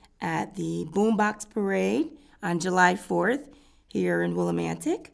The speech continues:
We're asking for signatures on the petitions. We've been at the Latin Fest,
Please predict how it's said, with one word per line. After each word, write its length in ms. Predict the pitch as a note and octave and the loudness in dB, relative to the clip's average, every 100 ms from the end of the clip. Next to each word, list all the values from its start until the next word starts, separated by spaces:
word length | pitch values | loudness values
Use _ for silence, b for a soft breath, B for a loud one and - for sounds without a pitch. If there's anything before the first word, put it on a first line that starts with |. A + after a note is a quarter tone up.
| - - | -18 -8
We're 260 | D#3+ D#3 | -4 -4
asking 420 | F3+ D#3+ D#3+ E3+ | -4 -4 -4 -8
for 100 | D#3+ | -6
signatures 640 | E3+ - G3 G#3 - A#3+ G#3+ | -6 -4 -4 -4 -2 -2 -2
on 120 | F3+ | -4
the 60 | F3+ | -6
petitions. 720 | F3+ - F#3 - A#3+ D4 - b b b b b | -8 -8 -8 -6 -6 -8 -10 b b b b b
We've 300 | E3 D3+ D3+ | -2 -2 -2
been 200 | E3+ E3+ | 0 2
at 220 | D#3+ D#3+ | 2 0
the 160 | D#3 | -2
Latin 400 | D3+ D#3 F#3+ A#3+ | 4 6 6 4
Fest, 600 | A#3 - B3 D4+ - - | -4 0 0 0 -6 -12